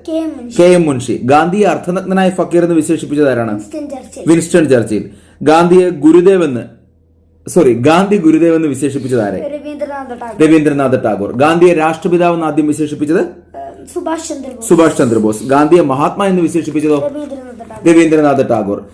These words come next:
Speaker 2: ഗാന്ധിയെ, ഗാന്ധിയുടെ വിദ്യാഭ്യാസ പദ്ധതി ഏത് പേരിലാണ് അറിയപ്പെട്ടിരുന്നത്?
Speaker 1: വാർധ.
Speaker 2: വാർധ പദ്ധതി. ഗാന്ധി കൊല്ലപ്പെടുന്നത് ആയിരത്തി തൊള്ളായിരത്തി നാൽപത്തിയെട്ട് ജനുവരി മുപ്പതിനാണെന്ന് അറിയാം. അത് ഏത് ദിവസമായിരുന്നു?
Speaker 1: വെള്ളിയാഴ്ച.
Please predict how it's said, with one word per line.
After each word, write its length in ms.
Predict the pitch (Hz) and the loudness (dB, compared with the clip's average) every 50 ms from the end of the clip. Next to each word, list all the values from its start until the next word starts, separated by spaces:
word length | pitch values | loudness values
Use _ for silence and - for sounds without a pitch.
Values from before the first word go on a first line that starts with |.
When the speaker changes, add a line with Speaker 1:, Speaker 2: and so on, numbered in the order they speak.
| _ _ _ - | _ _ _ 0
Speaker 2:
ഗാന്ധിയെ, 800 | 139 151 151 160 170 170 180 180 180 180 175 - - - - - | 2 2 2 2 4 6 6 6 6 4 0 -2 -4 -8 -10 -6
ഗാന്ധിയുടെ 720 | 147 151 160 170 180 180 196 196 185 185 185 - - - | -2 -2 0 0 2 2 2 4 4 2 0 -2 -4 -6
വിദ്യാഭ്യാസ 600 | - 143 147 143 139 165 165 151 170 170 170 170 170 | -4 -4 -4 0 2 2 2 4 2 0 0 -2 -4
പദ്ധതി 360 | 147 147 123 123 135 127 135 | -4 -4 -4 -2 -4 -2 0
ഏത് 200 | 131 143 151 156 | 0 2 2 2
പേരിലാണ് 340 | 143 147 135 127 131 127 120 | 2 2 0 0 -2 -2 -2
അറിയപ്പെട്ടിരുന്നത്? 580 | 113 117 117 117 117 101 104 107 107 104 101 95 - - - - _ _ _ - | 0 -2 -2 -2 -2 -4 -2 -2 -2 -2 -4 -6 -10 -16 -20 -20 _ _ _ 0
Speaker 1:
വാർധ. 280 | 127 131 135 135 123 143 | 2 2 2 2 2 -2
Speaker 2:
വാർധ 140 | 131 107 - | -2 -2 -2
പദ്ധതി. 380 | 101 95 95 92 82 - - - - _ _ _ | -4 -6 -6 -6 -8 -10 -12 -20 -20 _ _ _
ഗാന്ധി 340 | 147 147 165 175 180 185 196 | 0 2 2 4 4 4 4
കൊല്ലപ്പെടുന്നത് 840 | 190 170 160 165 175 185 180 175 165 147 151 147 151 151 180 196 190 - - - _ _ - | 4 4 4 4 4 4 2 0 -2 -2 -2 -2 0 0 0 -2 -2 -6 -14 -20 _ _ -2
ആയിരത്തി 240 | 147 156 151 160 160 | 0 0 0 0 0
തൊള്ളായിരത്തി 280 | 160 160 156 151 147 | 0 0 0 -2 -2
നാൽപത്തിയെട്ട് 500 | 151 147 147 - 143 127 160 156 151 - | -2 -2 -2 -2 -2 0 0 0 2 2
ജനുവരി 420 | 190 190 - 185 175 180 185 185 185 | 0 2 2 2 2 4 4 4 2
മുപ്പതിനാണെന്ന് 580 | 180 175 180 185 175 175 165 151 143 135 127 | 2 0 -2 -2 0 0 0 0 -2 -2 -2
അറിയാം. 260 | 113 113 107 104 - 135 | -2 -2 -2 -4 -4 0
അത് 100 | 147 156 | 4 6
ഏത് 160 | 175 190 190 | 6 6 4
ദിവസമായിരുന്നു? 640 | 190 147 131 127 120 120 110 98 82 73 69 - - - _ _ _ _ _ _ _ _ _ _ _ _ _ _ _ | 2 0 0 -2 -2 -2 -6 -6 -8 -10 -14 -16 -18 -20 _ _ _ _ _ _ _ _ _ _ _ _ _ _ _
Speaker 1:
വെള്ളിയാഴ്ച. 600 | 220 220 277 285 311 349 370 370 370 359 - 311 | -12 -8 -6 -4 -2 0 0 0 0 0 -4 -10